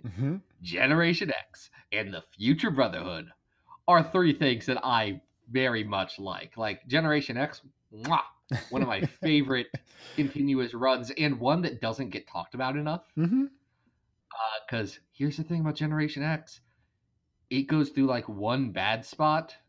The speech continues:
Speaker 2: with Larry Hama writing, and then it's really good for, like, the entire rest of it until, like, right at the very end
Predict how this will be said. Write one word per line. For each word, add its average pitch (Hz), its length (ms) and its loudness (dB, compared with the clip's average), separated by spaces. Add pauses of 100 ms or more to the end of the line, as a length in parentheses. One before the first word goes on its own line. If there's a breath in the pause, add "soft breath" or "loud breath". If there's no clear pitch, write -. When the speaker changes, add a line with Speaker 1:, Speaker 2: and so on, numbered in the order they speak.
(140)
Speaker 2:
with 117 200 -8
Larry 117 300 -4
Hama 127 340 -2
writing, 160 440 0 (800)
and 127 140 -4
then 156 140 -2
it's 240 160 -4
really 143 360 4
good 110 440 -4
for, 92 420 -10
like, 87 540 -10 (1160)
the 95 320 -4
entire 87 680 -6
rest 80 380 -10
of - 120 -20
it - 120 -20 (160)
until, 139 480 -4
like, - 160 -14
right - 140 -14
at - 80 -20
the - 60 -20
very - 380 -20
end - 260 -20